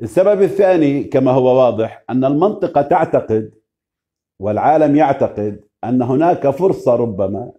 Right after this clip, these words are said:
لإنقاذ حل الدولتين، بالذات بعد مجيء إدارة جو بايدن للحكم وحديثها عن، يعني، حل، حل، حل الدولتين.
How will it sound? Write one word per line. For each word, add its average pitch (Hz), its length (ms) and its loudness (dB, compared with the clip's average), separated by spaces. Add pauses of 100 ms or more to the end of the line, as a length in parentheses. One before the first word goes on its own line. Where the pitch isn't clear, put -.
(140)
لإنقاذ 147 520 0
حل 123 240 -6
الدولتين، 82 720 -10 (420)
بالذات 143 520 -2
بعد 113 340 -2
مجيء 110 420 -6
إدارة 98 340 -6
جو 98 300 -8
بايدن 90 540 -6 (380)
للحكم 110 540 -6 (460)
وحديثها 190 600 0
عن، 139 520 0 (380)
يعني، 104 180 -6
حل، 127 320 -2
حل، 120 380 -2
حل 107 220 -4
الدولتين. 85 680 -8